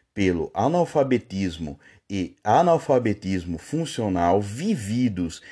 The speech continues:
em grande escala em nossos, em nosso país, a sociedade terá ainda que recolocar aqueles tidos como analfabetos tecnológicos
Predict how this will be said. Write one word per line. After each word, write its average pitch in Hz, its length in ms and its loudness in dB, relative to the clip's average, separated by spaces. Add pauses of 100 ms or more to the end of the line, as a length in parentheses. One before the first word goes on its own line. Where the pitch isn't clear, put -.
(240)
em 107 160 -2
grande 139 380 2
escala 95 680 0 (480)
em 113 120 -4
nossos, 113 560 0 (960)
em 110 120 -6
nosso 120 380 2
país, 104 560 0 (260)
a 110 100 4
sociedade 127 920 2
terá 104 520 4 (640)
ainda 156 640 4
que 107 360 -2
recolocar 139 880 2
aqueles 175 840 0 (500)
tidos 160 400 -2
como 120 460 2
analfabetos 120 800 2
tecnológicos 120 1300 2